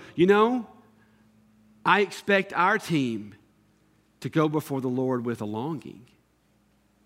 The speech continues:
to clear a path that God may speak to us. And I wanna, I wanna tell you, Jesus said that your heavenly Father that sees what is done in secret, did you notice there was a promise?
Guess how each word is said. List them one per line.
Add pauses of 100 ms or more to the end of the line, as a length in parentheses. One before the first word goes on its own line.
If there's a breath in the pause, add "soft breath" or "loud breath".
(540)
to
clear
a
path (840)
that
God
may
speak
to
us.
And
I
wanna,
I
wanna
tell
you, (840 soft breath)
Jesus
said
that
your
heavenly
Father
that
sees
what
is
done
in
secret, (1160 soft breath)
did
you
notice
there
was
a
promise?